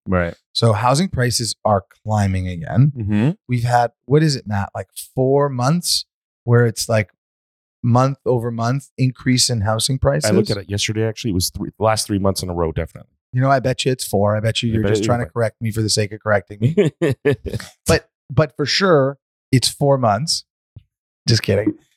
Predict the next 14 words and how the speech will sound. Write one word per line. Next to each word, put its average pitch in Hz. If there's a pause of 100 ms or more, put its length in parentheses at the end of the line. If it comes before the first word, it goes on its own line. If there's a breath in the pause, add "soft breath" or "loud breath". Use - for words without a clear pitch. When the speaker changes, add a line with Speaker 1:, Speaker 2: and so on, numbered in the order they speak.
(100)
Speaker 2:
So -
it's 131
three 185
or 208
four 180
months 143
of 113 (200)
month 143
over 143
month 131
increasing 127
in 113
housing 107
prices, 107